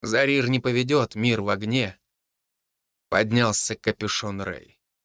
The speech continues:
Вот почему исчезли монахи. Ты часто слышал, как они говорили, что те, кто почитает других богов,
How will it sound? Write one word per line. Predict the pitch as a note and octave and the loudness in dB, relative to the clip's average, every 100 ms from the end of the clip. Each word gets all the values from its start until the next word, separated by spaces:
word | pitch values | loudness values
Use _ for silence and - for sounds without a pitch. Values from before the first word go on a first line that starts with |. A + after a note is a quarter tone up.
| _ | _
Вот | A#2 C#3+ F#3+ C3+ | 2 6 4 4
почему | B2 A#2 C3+ C#3+ B2+ | 0 2 2 4 4
исчезли | A#2 D3+ B2 B2 | 4 2 2 2
монахи. | B2 B2+ D3 G#2+ - - _ _ _ _ | 2 4 2 0 -6 -20 _ _ _ _
Ты | - C#3+ | -2 2
часто | F3+ E3+ - E3 | 2 2 2 2
слышал, | G3 G#3+ C#3 | 2 2 2
как | C3 C#3 | 0 0
они | C#3+ | 2
говорили, | D3 D3+ E3+ D#3+ | 4 4 4 4
что | C3 C#3 B2 | 2 0 0
те, | - F#3+ | 2 0
кто | - C#3+ | 2 0
почитает | C3+ D#3 F3 E3 C3+ | 2 0 2 2 2
других | C#3 D3 F3 B2 | 0 2 2 2
богов, | B2+ C3 F3 F3 | 2 4 4 2